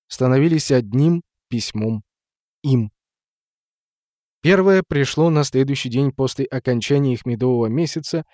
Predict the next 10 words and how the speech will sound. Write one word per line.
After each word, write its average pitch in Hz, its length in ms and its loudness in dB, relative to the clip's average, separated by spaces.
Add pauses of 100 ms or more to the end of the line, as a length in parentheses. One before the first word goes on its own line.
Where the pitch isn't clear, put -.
(180)
и 165 80 0
возвращения 147 720 2
из 127 100 -4
путешествия 123 680 -4
в 110 80 -4
Вест-Индию, 113 920 -4 (280)
затянувшегося 127 800 -4
на 120 140 -4
целых 117 420 -4
два. 113 320 -4